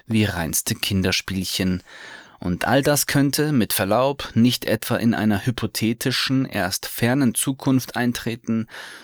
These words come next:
sondern in allernächster Zukunft, möglicherweise schon im Herbst oder Winter. Darauf sollten sich alle vorbereiten, Russland eingeschlossen,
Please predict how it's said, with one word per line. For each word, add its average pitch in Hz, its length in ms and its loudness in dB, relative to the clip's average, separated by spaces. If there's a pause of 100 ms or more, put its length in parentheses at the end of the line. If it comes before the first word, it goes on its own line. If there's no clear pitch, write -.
sondern 117 520 6
in 120 300 4
allernächster 117 640 4
Zukunft, - 880 -6
möglicherweise 104 840 2
schon 95 220 0
im 104 160 0
Herbst 87 680 -6
oder 87 280 -2
Winter. - 480 -10 (960)
Darauf 104 500 2
sollten 98 380 0
sich - 280 -4
alle 82 220 -4
vorbereiten, 87 840 -4 (360)
Russland 101 500 0
eingeschlossen, - 800 -6